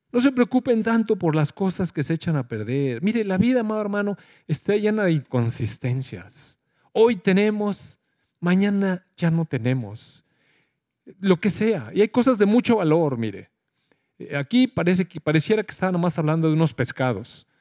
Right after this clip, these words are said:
Pero hay muchas cosas en la vida. Hay muchas cosas en la vida. Y dice el Señor Jesús, "No se, no se preocupen por las cosas de esta tierra, como por la comida.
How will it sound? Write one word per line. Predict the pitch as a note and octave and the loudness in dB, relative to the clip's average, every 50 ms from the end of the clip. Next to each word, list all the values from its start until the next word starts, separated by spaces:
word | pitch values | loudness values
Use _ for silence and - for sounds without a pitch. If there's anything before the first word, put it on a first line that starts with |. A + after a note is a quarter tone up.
| _ _ _ _ _ _ _ _ | _ _ _ _ _ _ _ _
Pero | D#3+ D#3+ F#3 | 4 4 4
hay | G3 | 6
muchas | G#3+ B3 B3 - A#3+ - | 4 2 2 2 -2 -2
cosas | - - G#3 - A3+ F#3+ - | -2 -4 0 0 0 0 0
en | F#3+ E3+ | -2 0
la | D3 C3 | 0 0
vida. | B2 D3+ F3 F3 C3+ G2 G2+ G2+ - _ _ _ _ _ _ _ _ _ _ _ | 2 0 0 0 -2 -6 -8 -14 -20 _ _ _ _ _ _ _ _ _ _ _
Hay | D#3+ F#3 | 0 2
muchas | G#3 A#3+ C4 A#3 - A3+ - | 4 4 4 4 2 -2 0
cosas | - A3+ G#3 - G#3+ F#3+ - | 0 -2 -2 -2 -4 -4 0
en | F#3 D#3+ | 0 2
la | C#3 | 2
vida. | C3 D#3 F3+ F3 D3+ A#2 - - _ _ _ _ _ _ _ _ _ _ _ _ _ | 2 2 2 0 0 -4 -6 -14 _ _ _ _ _ _ _ _ _ _ _ _ _
Y | - F3+ | 2 4
dice | G#3+ A3+ G3+ B3+ | 4 4 4 2
el | A#3+ | 0
Señor | F#3 G#3 G#3 G3+ | 2 0 0 2
Jesús, | - G3+ F3+ A3 G#3 F3+ | 0 0 0 0 0 2
"No | F#3+ G#3+ A3+ | 2 0 0
se, | A3 - A3+ A3+ - _ | 0 -4 -8 -10 -10 _
no | G3 G3+ A3+ | 0 0 2
se | - C#4+ | 2 0
preocupen | - A#3 G#3+ - - B3+ C4+ C4+ | 0 0 -2 -2 0 0 0 0
por | A#3+ - A#3 G#3+ | 0 0 0 2
las | G3+ F3 | 2 2
cosas | - B3+ B3 B3+ A#3+ G#3 | 4 4 4 4 4 4
de | B3 B3+ | 2 2
esta | - - A3+ F#3 | 2 0 -6 -4
tierra, | - A3+ A#3 C4 C4 B3+ B3 G#3 D#3 C#3+ - _ _ _ _ _ _ _ _ _ _ _ _ _ _ _ | 0 2 2 2 2 0 -2 -4 -4 -10 -14 _ _ _ _ _ _ _ _ _ _ _ _ _ _ _
como | - A3+ A3+ G#3+ | 2 4 4 4
por | - G#3+ G#3+ | 4 4 4
la | A3 A3 | 4 2
comida. | G#3 A3 G#3 G#3 A#3 B3 B3 F3+ - | 4 2 4 4 4 4 2 0 0